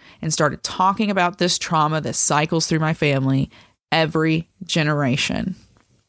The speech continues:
You have to talk about your generational trauma. So what is that? What is generational trauma? Uh, in the, in the simplest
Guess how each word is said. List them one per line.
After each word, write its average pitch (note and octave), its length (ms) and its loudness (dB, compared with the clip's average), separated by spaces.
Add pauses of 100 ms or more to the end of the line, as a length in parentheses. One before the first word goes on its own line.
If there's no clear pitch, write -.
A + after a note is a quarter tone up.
(1700)
You E3+ 120 -2
have F3 160 2
to F3 80 -6
talk E3 280 0
about D3 200 2
your D3+ 100 2
generational C#3+ 600 0
trauma. B2 420 -2
So C#3 280 -2
what E3 260 0
is D#3 140 0
that? A#2+ 240 -4 (840)
What G3+ 240 0
is G3+ 140 2
generational D#3+ 580 0
trauma? C3 400 0 (480)
Uh, D3+ 240 0
in F3+ 160 -2
the, F3+ 200 0
in F3+ 100 -2
the F3 240 0
simplest G3 960 0